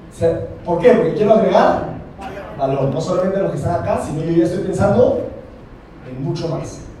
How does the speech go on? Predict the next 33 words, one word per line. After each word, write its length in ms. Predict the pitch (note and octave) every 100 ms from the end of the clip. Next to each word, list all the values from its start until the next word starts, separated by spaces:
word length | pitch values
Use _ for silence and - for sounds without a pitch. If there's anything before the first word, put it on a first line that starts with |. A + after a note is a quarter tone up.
| - - -
Agregar 600 | D3 C#3+ C#3+ - A3 - - - - - -
valor. 400 | - C3+ C3+ - -
¿A 60 |
cuántos? 720 | - A3 G3+ - C3+ C3 - - - -
A 400 | G3 F#3+ C3 -
cientos 420 | G3 A3+ A3+ A3
de 80 | D#3+
miles, 440 | D3+ F#3 G3+ G3+ C#3+
de 80 |
miles, 420 | C3+ E3+ F#3+ F#3+ D#3
de 80 |
miles 300 | C3+ E3 -
de 80 | D#3+
personas. 580 | D#3+ - C#3 C3+ - - - - - - - - -
Para 180 | - D3+
ayudar 240 | D3+ - G3+
a 140 | G3+
ellos 240 | G#3+ B3 -
a 140 | -
cumplir 280 | E3 F3+ A3
sus 460 | A#3+ E4+ - - - - - - - - - - - -
objetivos. 720 | - D#3 D3+ D3 - - - - - - - - - - - -
¿Qué 100 | A#3
pasa 180 | B3 D4+
si 120 | -
ayudas 220 | - C4+
a 60 | -
cincuenta 580 | - F3+ E3 A#3+ B3 A#3+
personas 380 | G#3+ F#3+ A3 A3
a 80 |
cumplir 220 | F3 D#3+ -
sus 140 | -
objetivos? 640 | G3 E3 D3+ C#3+ - -